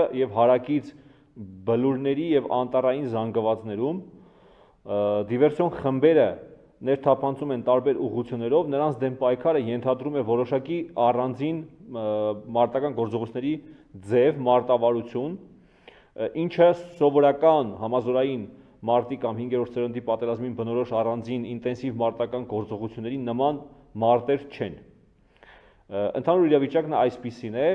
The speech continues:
օրվա ընթացքում շարունակվել են նաև Արցախի տարբեր բնակավայրերի հրետակոծությունները, ը, տարբեր ուղղություններով, տարբեր բնակավայրերի։ Կիրառվում են հիմնականում հրետանային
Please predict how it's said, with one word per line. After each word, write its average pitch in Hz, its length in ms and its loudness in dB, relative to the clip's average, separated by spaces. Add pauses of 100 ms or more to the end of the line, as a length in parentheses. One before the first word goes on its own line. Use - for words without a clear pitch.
(280)
օրվա 143 300 4
ընթացքում 143 640 -2
շարունակվել 147 600 2
են 110 120 -6
նաև 131 280 2 (280)
Արցախի 131 600 0 (380)
տարբեր 131 380 4
բնակավայրերի 123 800 0
հրետակոծությունները, 120 1200 -2
ը, - 800 -10 (340)
տարբեր 135 460 4
ուղղություններով, 123 640 -2
տարբեր 120 320 0
բնակավայրերի։ 107 800 -4 (600)
Կիրառվում 147 460 2
են 117 140 -4
հիմնականում 139 640 -2
հրետանային 127 640 -2